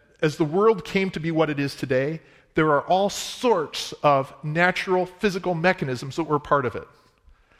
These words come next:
I don't think that's what the writer is saying. He, he's not saying that there were no natural means of, of what got here. He says, ultimately, God did it.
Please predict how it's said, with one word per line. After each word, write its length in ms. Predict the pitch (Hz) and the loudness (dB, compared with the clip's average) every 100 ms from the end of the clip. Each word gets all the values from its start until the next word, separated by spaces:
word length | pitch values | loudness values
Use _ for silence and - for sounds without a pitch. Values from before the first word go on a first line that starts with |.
| _ - | _ -4
I 60 | |
don't 120 | 170 | -2
think 160 | 175 175 | -2 -2
that's 240 | 170 175 | 0 0
what 120 | 180 160 | -2 -2
the 80 | |
writer 240 | 139 135 131 | 0 0 0
is 80 | - | -2
saying. 160 | 131 | -2
He, 100 | 131 | -2
he's 260 | 131 151 147 | -4 -6 -2
not 200 | 180 - | -2 0
saying 320 | 196 175 165 | 0 0 2
that 160 | 151 - - - | 0 -2 -10 0
there 100 | 160 | 2
were 100 | 160 | 2
no 200 | 170 165 | 2 2
natural 480 | 156 160 - 156 | 0 -2 0 0
means 400 | 147 151 156 156 | 0 -2 -2 -2
of, 140 | 151 135 139 | -4 -2 -4
of 220 | 135 143 | -4 -6
what 160 | 139 | -2
got 180 | 151 156 | 0 0
here. 160 | - 143 | 0 0
He 100 | 160 | -2
says, 440 | - 196 175 - - - _ _ _ _ - | 0 4 4 2 -16 -20 _ _ _ _ -2
ultimately, 460 | 170 202 180 120 123 | 0 2 0 -4 -6
God 380 | 120 127 117 120 - - 117 | -2 0 0 -4 -18 -14 -4
did 160 | 127 | -2
it. 180 | - | -4